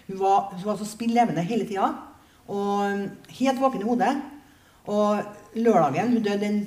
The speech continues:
tirsdag, tror jeg. Lørdagen før så tok jeg den der, mm, spørrequizen på, i, fra flere aviser. Og hun tok alle spørsmålene,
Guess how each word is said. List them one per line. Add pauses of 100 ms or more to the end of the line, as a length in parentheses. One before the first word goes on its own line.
(140)
tirsdag,
tror
jeg. (400)
Lørdagen
før
så
tok
jeg
den
der,
mm, (420)
spørrequizen (500)
på, (760)
i,
fra
flere
aviser. (480)
Og
hun
tok (100)
alle
spørsmålene,